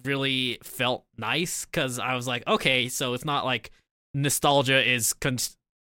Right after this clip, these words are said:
completely took me for this movie." I, like, I do genuinely think this is definitely a good movie, and I think it's a movie, like,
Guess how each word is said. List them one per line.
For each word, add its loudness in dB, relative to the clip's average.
completely 2
took -2
me 0
for -2
this -2
movie." -2
I, -2
like, 0
I 4
do 2
genuinely 2
think -2
this -4
is -4
definitely -2
a -2
good -2
movie, -10
and -2
I 2
think 4
it's 2
a 0
movie, 4
like, 0